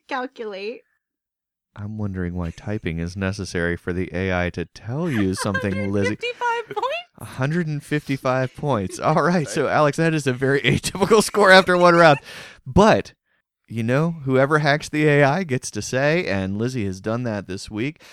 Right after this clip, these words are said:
Speaker 2: So why don't we launch on into round two, which is our Stranger Things round.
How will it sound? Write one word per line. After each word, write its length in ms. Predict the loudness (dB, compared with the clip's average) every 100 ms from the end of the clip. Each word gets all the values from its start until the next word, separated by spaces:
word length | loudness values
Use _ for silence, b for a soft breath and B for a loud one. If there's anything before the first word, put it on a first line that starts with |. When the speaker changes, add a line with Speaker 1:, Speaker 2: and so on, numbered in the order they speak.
| B
Speaker 2:
So 200 | -4 -2
why 140 | 0 0
don't 100 | 0
we 60 |
launch 340 | 0 0 0 0
on 240 | 0 0
into 400 | 0 -2 -2 -2
round 640 | 0 -2 0 0 -2 -4
two, 440 | -8 -6 -2 -2 -2
which 200 | -4 -4
is 100 | -6
our 180 | -6 -6
Stranger 1000 | -8 -12 -14 -8 -6 -4 -2 0 0 -2
Things 540 | -4 -4 -4 -6 -8
round. 540 | -8 -6 -4 -4 -6